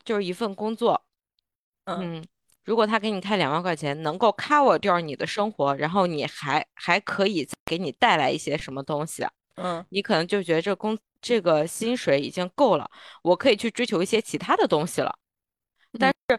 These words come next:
Speaker 1: 如果这个工作只给你两千块钱，你就会想，<laughs> 就是我还得继续再做，做，做，做这些东西，然后我才能够，呃，升职或者是加薪，以及这两千块钱是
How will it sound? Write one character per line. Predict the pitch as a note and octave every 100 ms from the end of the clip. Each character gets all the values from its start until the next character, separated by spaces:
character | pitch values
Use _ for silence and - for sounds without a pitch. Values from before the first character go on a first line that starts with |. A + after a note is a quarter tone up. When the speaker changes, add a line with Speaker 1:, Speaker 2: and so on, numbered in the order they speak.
| - -
Speaker 1:
如 | B3+
果 | G#3+
这 | A#3+
个 | A3+
工 | A#3+ B3+
作 | A#3+ F#3
只 | - E3+
给 | -
你 | G3+ A#3
两 | G3+ - -
千 | - C4
块 | B3+ C4 E3
钱， | - D3+ - _ _ _ _ _ _ _
你 | - G3+
就 | C#4 B3+
会 | C4
想， | A#3+ F3+ C#3 -
<laughs> | - - _ _ _
就 | A3
是 | G#3+ G3+ - - - -
我 | G4
还 | - A#3+
得 | G3+
继 | - A#3
续 | A#3
再 | G#3 G3+
做， | F#3 A#3
做， | G3 G3 G3 _
做， | F3+ F#3+ F#3+ F3 E3+
做 | - A#3+
这 | F#3
些 | D3+
东 | D3 D#3
西， | - -
然 | D3 E3+
后 | A3+
我 | F#3+ D#3
才 | - E3+
能 | E3+ D#3
够， | - E3+ - _ _ _ _ -
呃， | D#3 C3+
升 | - G3+
职 | G#3 C#3+ D3
或 | D3 F3+
者 | D3 C#3
是 | E3
加 | D3+ D#3 D#3+
薪， | - E3 E3 E3 - - -
以 | F3
及 | - F3+
这 | A#3+
两 | G3+ C#3+
千 | G3+ F#3+
块 | G#3+
钱 | F3 D#3+ F3+
是 | - A3